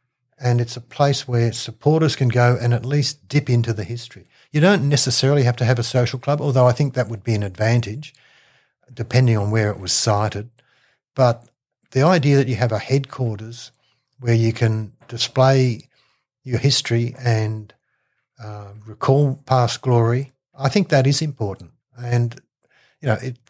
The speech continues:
it's terrible. I went into Princes Park and there's this wall of glass with sixteen gleaming premiership cups. If you went to Melbourne,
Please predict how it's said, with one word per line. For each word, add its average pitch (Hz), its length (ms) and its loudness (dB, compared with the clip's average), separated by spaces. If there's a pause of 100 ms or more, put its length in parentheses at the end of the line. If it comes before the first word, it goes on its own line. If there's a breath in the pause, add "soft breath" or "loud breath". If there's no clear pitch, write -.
it's 135 200 -4
terrible. 143 420 4 (240)
I 139 80 4
went 147 160 6
into 127 140 4
Princes 120 340 0
Park 131 400 -2
and 117 140 -8
there's 117 260 -8 (240)
this 120 220 -12 (120)
wall 123 640 -2 (640)
of - 240 -8 (300)
glass 127 640 0 (240)
with 120 120 -16
sixteen 123 680 2 (100)
gleaming 127 600 4
premiership 120 520 0
cups. - 520 -6 (500)
If - 140 -10
you 147 100 2
went 143 160 2
to 127 60 -8
Melbourne, 110 520 -2